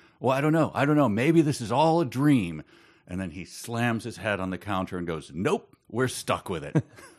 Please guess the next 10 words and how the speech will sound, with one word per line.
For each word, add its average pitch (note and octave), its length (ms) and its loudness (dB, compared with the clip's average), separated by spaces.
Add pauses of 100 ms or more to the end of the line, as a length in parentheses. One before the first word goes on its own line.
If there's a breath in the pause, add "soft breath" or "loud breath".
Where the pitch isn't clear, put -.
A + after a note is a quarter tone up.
(180)
And G2 320 -4 (580 loud breath)
that's, G2 360 -4 (580 loud breath)
all G2+ 200 4
of B2+ 80 2
us C#3+ 180 0
are D3 60 -4
stuck - 360 -2
with D#2+ 140 -2
it, - 80 -8
right? G2 260 -2